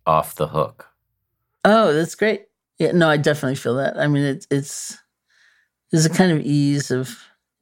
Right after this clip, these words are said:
Speaker 2: being, you know, like, it's sort of a Dzogchen teaching anyway, it's a Tibetan teaching, like,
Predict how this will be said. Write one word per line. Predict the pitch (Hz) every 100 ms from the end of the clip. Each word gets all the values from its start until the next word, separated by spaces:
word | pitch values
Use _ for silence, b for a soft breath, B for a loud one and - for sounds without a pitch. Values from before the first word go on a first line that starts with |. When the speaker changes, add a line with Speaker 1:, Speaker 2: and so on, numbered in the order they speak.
| 139
Speaker 2:
being, | 123 131 131 127 135 127 -
you | 147
know, | 131 131 127
like, | 135 139 233 - _ _ _ _ -
it's | 160
sort | - 196
of | 147
a |
Dzogchen | 135 139 139 - 127 123
teaching | - 143 -
anyway, | 131 135
it's | 123 131
a |
Tibetan | - 139 135
teaching, | - 131 - 143
like, | 143 135